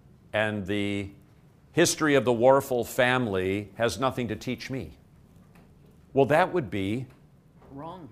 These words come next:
Speaker 1: wrong. It would be arrogant.
Speaker 2: Uh, that too.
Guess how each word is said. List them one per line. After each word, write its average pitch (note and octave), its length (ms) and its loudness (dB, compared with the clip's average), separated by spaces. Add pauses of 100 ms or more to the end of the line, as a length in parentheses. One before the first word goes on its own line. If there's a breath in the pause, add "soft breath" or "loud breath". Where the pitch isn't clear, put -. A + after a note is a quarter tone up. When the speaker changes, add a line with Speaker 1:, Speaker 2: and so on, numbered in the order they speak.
(160)
Speaker 1:
wrong. B2+ 440 10
It A2 100 2
would B2 140 6
be C3+ 160 4
arrogant. A#2+ 640 6 (320)
Speaker 2:
Uh, C3+ 60 -18 (260)
that - 200 -18
too. - 160 -16